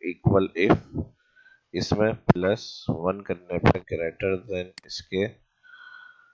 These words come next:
एफ़ four comma तो ब्लैंक हो जाए, नहीं तो ऊपर में प्लस वन। if error के साथ यूज़ करेंगे इसको,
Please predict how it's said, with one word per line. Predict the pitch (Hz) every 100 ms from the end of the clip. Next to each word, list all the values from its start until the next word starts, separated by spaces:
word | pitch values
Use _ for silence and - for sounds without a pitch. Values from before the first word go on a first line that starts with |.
| _ -
एफ़ | - - -
four | - 90 92
comma | 90 80 87
तो | 87 85
ब्लैंक | 85 80 82 90 -
हो |
जाए, | - 98 95
नहीं | 87 82
तो | - 90
ऊपर | 80 - -
में | 87 90
प्लस | - 90 90 117 - - - - - - -
वन। | - - - 80 78 - _ _ _ _ _ _ _ - - - - - _ _ _ _ _ _ _ _ _ - - - - - - - - - _ -
if | 101 - -
error | 78 80 82
के | 82 92
साथ | - 82 90 90
यूज़ | 92 - -
करेंगे | 92 90 95
इसको, | - -